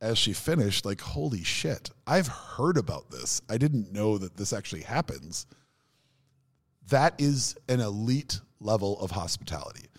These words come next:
That is truly caring for the human being.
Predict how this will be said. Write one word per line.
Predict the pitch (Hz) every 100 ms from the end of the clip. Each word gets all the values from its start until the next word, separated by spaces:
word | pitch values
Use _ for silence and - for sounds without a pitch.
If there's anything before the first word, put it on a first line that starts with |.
| _ _ _
That | 120 131 -
is | 123 113 107 101 - _
truly | - - 131 143 143 135
caring | - 123 120 104 92 92 -
for | - - 104 104
the | 101
human | - 110 87 90
being. | 80 80 62